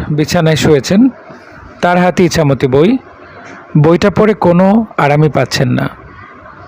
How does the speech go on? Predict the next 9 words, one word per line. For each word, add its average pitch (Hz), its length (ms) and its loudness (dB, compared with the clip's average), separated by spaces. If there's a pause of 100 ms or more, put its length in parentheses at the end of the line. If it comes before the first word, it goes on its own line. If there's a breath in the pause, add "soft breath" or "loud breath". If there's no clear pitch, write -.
(320)
জটিল 196 340 2
ভাষা, - 420 -2 (460 loud breath)
অর্থহীন 170 400 0
কথাবার্তা, 131 580 -2 (760 loud breath)
তারপরও 175 340 2
বইটা 165 260 2
শেষ 185 260 -2
করতে 143 300 -2
হবে। 131 220 -2